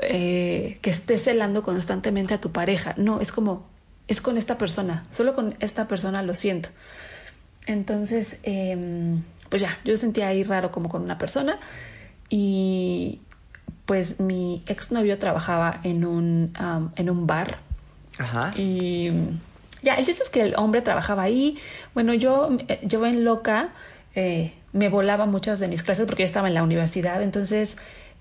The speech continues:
Speaker 1: em, otra amiga mía andaba con un amigo de él. Entonces, de repente estaba mi amiga en, en, en el trabajo de estos dos güeyes que trabajaban en un antro y me decía, "Oye, aquí está la... ¿te acuerdas que me hablaste de esta, de esta persona,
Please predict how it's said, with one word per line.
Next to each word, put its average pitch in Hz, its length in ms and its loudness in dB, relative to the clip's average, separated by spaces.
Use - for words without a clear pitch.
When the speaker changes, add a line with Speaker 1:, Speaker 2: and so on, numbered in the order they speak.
Speaker 1:
em, 175 760 2
otra 226 300 4
amiga 262 300 4
mía 226 360 2
andaba 180 360 2
con 175 140 0
un 170 100 2
amigo 175 260 0
de 185 160 2
él. 190 140 -2
Entonces, 196 680 -4
de 202 100 0
repente 196 320 0
estaba 202 300 0
mi 208 100 2
amiga 196 520 0
en, 180 220 -4
en, 196 140 -4
en - 60 -2
el 175 180 0
trabajo 196 460 0
de 170 120 0
estos 165 320 -2
dos 170 180 0
güeyes 208 480 0
que 160 120 -8
trabajaban 165 480 0
en 185 80 0
un 190 80 0
antro 214 320 0
y 220 80 0
me 208 80 2
decía, 214 320 2
"Oye, 262 320 2
aquí 247 260 -2
está 339 300 -2
la... 262 420 -2
¿te 247 60 -2
acuerdas 415 300 -2
que 349 100 -2
me 254 80 4
hablaste 214 320 2
de 220 80 4
esta, 214 260 -2
de 196 60 0
esta 190 480 -4
persona, 196 540 -2